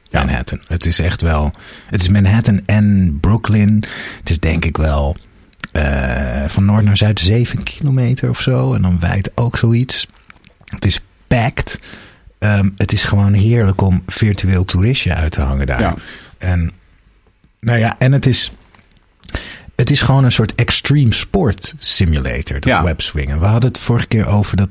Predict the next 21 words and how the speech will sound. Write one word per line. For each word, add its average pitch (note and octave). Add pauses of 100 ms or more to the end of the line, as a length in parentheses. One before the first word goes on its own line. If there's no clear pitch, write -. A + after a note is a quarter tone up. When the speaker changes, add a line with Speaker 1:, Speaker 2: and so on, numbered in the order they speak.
Speaker 2:
ehm, F#2+ (380)
Speaker 1:
Over A2
Tony A#2+
Hawk. A2 (440)
Speaker 2:
Ja, G2+
dat F#2+
is G2
een G#2+
hele A2+
goede G2
Speaker 1:
Ja? F2+
Speaker 2:
vergelijking. D#3
Speaker 1:
Oké. A2+ (360)
Speaker 2:
Dat G#2+
is, -
als A#2
je F#2+
dat C3
vet -
vindt, E3+ (440)
dan, A2